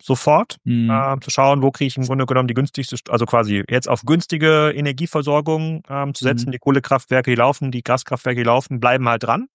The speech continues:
Speaker 1: ja? Also ich würd
Speaker 2: Mhm.
Speaker 1: jetzt schauen, wie kommt man die Wirtschaft ans Laufen, damit sie diesen Wandel
Speaker 2: Mhm.
Speaker 1: auch in Zukunft irgendwie besser gestalten,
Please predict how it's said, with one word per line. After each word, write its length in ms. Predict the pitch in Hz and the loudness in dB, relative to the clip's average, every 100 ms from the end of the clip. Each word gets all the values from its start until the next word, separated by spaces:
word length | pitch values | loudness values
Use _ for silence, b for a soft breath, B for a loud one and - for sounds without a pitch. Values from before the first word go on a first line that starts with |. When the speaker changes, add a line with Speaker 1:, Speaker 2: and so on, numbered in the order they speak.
| - | -8
Speaker 1:
ja? 200 | 131 214 | -6 -4
Also 180 | 151 117 | -2 0
ich 80 | 143 | 0
würd 160 | 117 | 0
Speaker 2:
Mhm. 60 | 123 | 0
Speaker 1:
jetzt 140 | 123 | 0
schauen, 260 | 143 147 147 B B 113 B - - | 2 2 0 B B -20 B -10 0
wie 200 | 139 135 _ | 0 0 _
kommt 200 | - 135 | -2 0
man 80 | 131 | 0
die 100 | 110 | 2
Wirtschaft 400 | 147 170 143 - | 2 2 -2 -2
ans 160 | 123 110 | -8 0
Laufen, 280 | 107 135 123 | 0 0 -4
damit 220 | 117 131 | -6 -6
sie 140 | 120 | -6
diesen 240 | 120 117 104 | -4 -2 0
Wandel 220 | 110 123 | 2 2
Speaker 2:
Mhm. 40 | |
Speaker 1:
auch 140 | 113 117 | 0 -2
in 60 | |
Zukunft 340 | - 131 120 120 | -6 -4 -2 -2
irgendwie 160 | 113 | 2
besser 240 | 113 120 104 | 2 0 -4
gestalten, 460 | - 110 131 151 | -2 -2 -2 -6